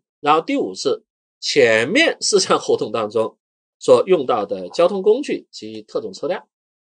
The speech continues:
然后第六是货样。然后第七，供安装、调试、检测设备时使用的仪器工具。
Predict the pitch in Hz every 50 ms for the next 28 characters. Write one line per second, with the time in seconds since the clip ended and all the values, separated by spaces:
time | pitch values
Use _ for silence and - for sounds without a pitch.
0 | _ _ _ - 180 196 208 208 233 233 302 370 - - - _ - - - 175
1 | 170 170 170 165 - - 226 202 214 269 285 - - _ _ _ _ _ _ _
2 | _ _ _ _ _ _ 147 160 175 175 160 143 214 190 175 - - 254 285 381
3 | - _ _ _ _ _ _ _ _ _ _ _ _ _ - 240 220 190 - -
4 | - 262 294 302 294 - 285 277 277 - - _ - - - 123 117 131 165 185
5 | - - - - - _ - - 123 101 92 90 104 - - 143 143 - - -
6 | 156 - - 135 120 107 - - 107 113 120 - - 104 113 107 107 104 - -
7 | 117 131 - - 151 107 - - 139 160 196 190 240 254 240